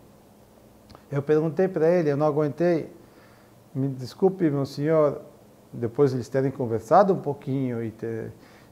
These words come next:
entrado no papo, ele chega e fala para o professor, "Senhor, desculpe te incomodar, mas em, no que se expressa teu judaísmo? Afinal, você tá comendo qualquer coisa aqui?" Falou, "Olha,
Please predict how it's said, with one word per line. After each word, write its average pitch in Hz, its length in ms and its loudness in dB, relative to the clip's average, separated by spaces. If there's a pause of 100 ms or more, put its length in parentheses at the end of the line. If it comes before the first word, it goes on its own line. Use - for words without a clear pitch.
entrado 165 420 6
no 175 140 2
papo, 180 520 4 (540)
ele 139 160 -2
chega 175 320 2
e 160 60 4
fala 180 260 6
para 180 140 -4
o - 20 -2
professor, 151 840 4 (380)
"Senhor, 196 600 2 (640)
desculpe 214 420 0
te 208 80 -4
incomodar, 151 1120 2
mas 170 240 0
em, 190 220 -4
no 185 160 -2
que 226 180 -2
se 214 120 -6
expressa 190 500 0
teu 180 160 -2
judaísmo? 160 800 2
Afinal, 156 440 -2
você 185 140 -8
tá 165 160 -2
comendo 160 460 -4
qualquer 147 400 -4
coisa 156 340 -2
aqui?" 180 420 -4 (920)
Falou, 156 180 0
"Olha, 175 400 2